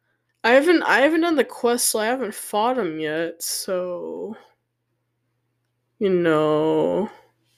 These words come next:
maybe, maybe I should,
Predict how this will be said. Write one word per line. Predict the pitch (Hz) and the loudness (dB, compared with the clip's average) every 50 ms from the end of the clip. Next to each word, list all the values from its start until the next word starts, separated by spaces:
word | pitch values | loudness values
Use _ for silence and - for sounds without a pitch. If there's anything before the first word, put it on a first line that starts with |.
| _ _ _ _ _ _ - - - - - - - _ _ _ _ _ _ _ _ _ _ _ - | _ _ _ _ _ _ -16 -12 -10 -10 -10 -10 -12 _ _ _ _ _ _ _ _ _ _ _ -4
maybe, | 220 208 196 185 185 190 190 - 196 190 190 196 208 214 | 2 4 6 6 6 4 0 -4 -4 -2 0 0 0 0
maybe | 208 233 233 220 208 208 214 208 196 | 2 2 2 2 2 0 0 2 4
I | 190 208 | 4 4
should, | 208 - - - 226 196 185 | 4 2 2 4 4 4 4